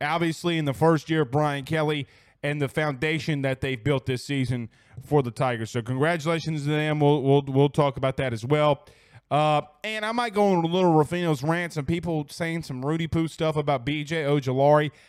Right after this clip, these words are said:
How you could say something negative about B J Ojulari means it kinda shows ho-, how and who you are as a human.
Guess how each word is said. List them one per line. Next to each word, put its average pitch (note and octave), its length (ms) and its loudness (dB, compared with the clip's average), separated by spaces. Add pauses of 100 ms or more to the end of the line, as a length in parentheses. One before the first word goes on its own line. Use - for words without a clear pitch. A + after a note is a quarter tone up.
How F3 240 -2
you F#3 220 0
could D3 180 -4
say E3 180 -4
something D3+ 380 -4
negative D#3 340 -2
about D#3 280 0
B D#3+ 120 -4
J D#3 120 -6 (120)
Ojulari D#3 380 -2
means D#3 420 -6 (380)
it - 80 -16
kinda E3+ 180 -2
shows E3+ 500 2
ho-, E3+ 160 -2
how D#3+ 380 -2
and C#3+ 100 -4
who D#3+ 140 2
you D#3+ 280 2
are D#3+ 140 6
as C#3 100 -4
a B2+ 40 -4
human. D#3 440 -4